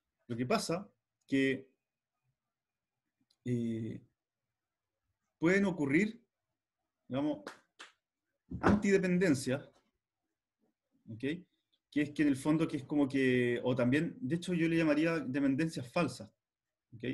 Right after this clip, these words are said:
Porque a veces los registros pueden producir dependencias falsas que en verdad no son. Y, y eso puede,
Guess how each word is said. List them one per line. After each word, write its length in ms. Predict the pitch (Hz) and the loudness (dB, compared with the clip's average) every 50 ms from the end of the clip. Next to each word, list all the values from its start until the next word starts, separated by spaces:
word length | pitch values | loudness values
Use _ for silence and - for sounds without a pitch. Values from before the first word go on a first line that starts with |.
| - - _ _ _ _ _ _ _ _ | -8 -10 _ _ _ _ _ _ _ _
Porque 240 | - 131 123 - 135 | -4 -4 0 2 2
a 40 | 135 | 2
veces 240 | 160 160 - 180 | 2 2 2 0
los 140 | 170 160 156 | 0 0 0
registros 640 | - 135 127 - 202 202 - - 123 135 156 170 - _ _ _ _ _ _ _ _ _ _ _ | -2 -6 -4 -2 -4 -4 -2 -4 -4 -4 -4 -6 -10 _ _ _ _ _ _ _ _ _ _ _
pueden 320 | - 156 170 175 170 139 107 | 0 2 2 4 2 2 0
producir 480 | 139 147 139 131 127 - 196 220 226 | 0 0 0 0 0 0 -2 -2 0
dependencias 580 | 220 220 208 202 180 190 196 180 - 208 180 - | 0 0 0 0 0 0 -2 -2 -4 -6 -4 0
falsas 440 | - 160 139 131 - 135 143 147 - _ | 0 0 0 0 -4 -8 -10 -10 -12 _
que 80 | - 135 | 0 2
en 80 | 127 | 2
verdad 280 | 127 123 127 135 160 160 | 2 2 0 0 0 0
no 80 | 147 131 | 0 -2
son. 340 | 131 175 156 113 - - - _ _ _ _ _ _ _ _ _ _ _ _ _ _ _ _ _ _ _ _ _ _ _ | 0 0 0 0 0 -4 -12 _ _ _ _ _ _ _ _ _ _ _ _ _ _ _ _ _ _ _ _ _ _ _
Y, 960 | 127 123 123 123 120 120 120 120 117 120 117 117 113 113 113 113 110 110 113 - - | 0 2 2 2 2 0 0 0 0 0 0 0 0 0 -2 -2 -4 -6 -8 -8 -4
y 120 | 123 151 | -2 -2
eso 200 | 175 180 202 185 | 0 0 0 -2
puede, 520 | - 175 180 175 175 175 170 160 - - | 0 2 2 2 2 2 0 -4 -6 -10